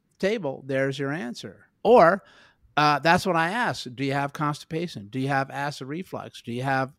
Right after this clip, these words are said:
irritable bowel disease? Do you have an ulcer? Do you have any inflammation there? Have you had surgeries in your abdomen? Have you had a C-section? Have you had a gallbladder removed? Y-, all these things like this. And then, um, then if you've got inflammation anywhere in that abdomen,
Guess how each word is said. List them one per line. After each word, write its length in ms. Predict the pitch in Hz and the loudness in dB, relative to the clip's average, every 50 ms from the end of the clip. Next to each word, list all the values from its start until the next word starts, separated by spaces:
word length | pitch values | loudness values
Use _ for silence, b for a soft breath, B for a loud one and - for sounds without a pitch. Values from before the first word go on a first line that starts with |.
| _ - | _ -8
irritable 340 | 139 147 147 151 147 143 | -6 -4 -4 -4 -4 -4
bowel 320 | 135 135 135 139 151 170 175 | -4 -2 -2 -2 -2 -4 -6
disease? 500 | 151 139 120 113 120 101 90 98 101 - | -8 -8 -8 -8 -8 -10 -12 -14 -16 -14
Do 120 | - 127 | -10 -8
you 80 | 117 123 | -6 -4
have 180 | 131 139 135 | -4 -4 -4
an 80 | 139 135 | -4 -4
ulcer? 540 | 135 151 175 196 190 - - 110 98 107 117 | -4 -4 -4 -4 -6 -8 -10 -12 -14 -14 -14
Do 80 | 120 120 | -12 -10
you 120 | 123 131 | -6 -4
have 180 | 127 131 131 135 | -4 -4 -4 -6
any 180 | 147 156 156 | -6 -6 -4
inflammation 580 | 156 160 156 - 156 147 151 160 175 175 - 143 | -6 -6 -6 -6 -6 -6 -4 -4 -6 -6 -6 -8
there? 100 | 110 107 | -8 -8
Have 160 | 117 127 131 139 | -6 -6 -6 -6
you 100 | 143 147 | -4 -4
had 160 | 151 147 147 | -4 -4 -4
surgeries 600 | 143 - - 165 180 196 190 208 202 190 180 170 | -4 -2 0 0 0 0 -2 -4 -4 -4 -4 -4
in 100 | 156 143 | -6 -4
your 160 | 135 127 127 | -4 -2 -2
abdomen? 340 | 123 117 117 113 104 107 113 | -2 -2 -4 -6 -8 -10 -6
Have 220 | 123 127 131 131 | -4 -4 -4 -4
you 60 | 139 | -2
had 140 | 147 156 156 | -2 0 0
a 60 | 160 | -2
C-section? 640 | 151 - - 208 233 226 - - 120 107 - - 101 | -2 -4 -6 -6 -6 -6 -4 -6 -6 -8 -10 -14 -16
Have 160 | 107 113 113 | -14 -12 -8
you 80 | 120 127 | -6 -6
had 80 | 127 135 | -6 -6
a 60 | 139 | -6
gallbladder 600 | 127 131 143 160 180 190 165 156 143 135 127 123 | -4 -4 -2 -2 -2 -2 -2 -2 -2 -2 -2 -4
removed? 380 | 123 120 120 120 110 98 98 - B B B B B B B B B B B B | -6 -6 -6 -6 -6 -6 -8 -12 B B B B B B B B B B B B
Y-, 100 | 180 175 _ _ - 175 - | -14 -14 _ _ -16 -2 2
all 280 | 147 151 180 214 247 240 | 4 6 6 6 4 2
these 280 | 233 190 170 135 - | 2 0 0 0 -2
things 240 | - 180 165 160 147 | -2 -4 -4 -4 -2
like 200 | 151 147 143 135 | -2 -4 -2 -2
this. 320 | 143 165 190 196 - - - - _ | 0 0 0 0 -2 -4 -12 -14 _
And 200 | 143 147 147 151 | -10 -8 -4 -4
then, 120 | 156 156 | -2 -2
um, 280 | 156 151 151 147 139 - - 139 | -2 -2 -2 -4 -8 -12 -10 -6
then 320 | 143 151 151 151 147 147 - | -2 -2 0 0 -2 -2 -2
if 280 | 143 143 135 - - | -4 -4 -4 -4 -2
you've 160 | 180 247 269 | -2 -2 0
got 200 | 285 302 277 262 | 2 4 4 4
inflammation 680 | 233 233 226 220 - 208 190 185 185 190 190 - - 170 147 | 4 2 0 -2 -2 -4 -2 -2 0 -2 -2 -2 -4 -6 -8
anywhere 500 | 135 160 185 190 180 170 160 156 151 147 | -8 -10 -10 -8 -6 -4 -2 -2 -2 -2
in 80 | 143 143 | -4 -4
that 220 | 139 135 131 127 | -4 -4 -4 -4
abdomen, 500 | 123 127 143 175 190 175 160 - 107 - | -4 -2 -4 -4 -4 -8 -12 -18 -18 -20